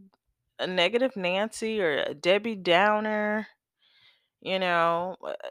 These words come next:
you can't, you can't thrive in that environment, you just can't.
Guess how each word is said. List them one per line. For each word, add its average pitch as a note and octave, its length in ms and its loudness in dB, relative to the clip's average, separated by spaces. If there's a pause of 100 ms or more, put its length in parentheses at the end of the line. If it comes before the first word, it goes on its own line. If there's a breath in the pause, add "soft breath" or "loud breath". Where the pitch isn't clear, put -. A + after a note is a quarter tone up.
(580)
you A#3+ 160 -12
can't, C4 580 -2 (220)
you G#3 100 -8
can't - 360 0
thrive D#3+ 440 2
in D#3 120 -8
that D3 180 -6
environment, D3 840 -6
you F3+ 100 -10
just F#3+ 280 -8
can't. C#3 420 -8